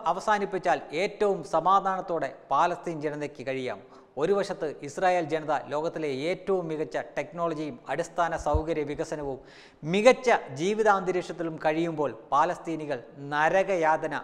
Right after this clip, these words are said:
അനുഭവിക്കുകയാണ്. അവരായി ചോദിച്ച് മേടിക്കുന്നതാണ്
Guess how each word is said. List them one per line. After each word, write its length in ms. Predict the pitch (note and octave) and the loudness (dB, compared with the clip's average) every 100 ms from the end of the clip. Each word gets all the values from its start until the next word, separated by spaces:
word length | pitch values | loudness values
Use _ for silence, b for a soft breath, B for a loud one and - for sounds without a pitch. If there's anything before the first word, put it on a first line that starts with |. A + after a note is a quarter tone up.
| - B2+ | -8 -6
അനുഭവിക്കുകയാണ്. 800 | C#3+ C#3+ E3 C#3 C#3 A#2+ A#2 A#2 B B B _ - | -4 0 0 0 -4 -6 -8 -16 B B B _ 2
അവരായി 480 | E3 A3+ A#3+ A3 F3+ - - | 6 8 8 8 4 -2 -4
ചോദിച്ച് 440 | F#3 G#3 A3+ - F3 | 2 2 2 -2 -2
മേടിക്കുന്നതാണ് 640 | F3 F#3+ F#3+ E3+ D#3 C#3+ | 0 0 -2 -2 -2 -2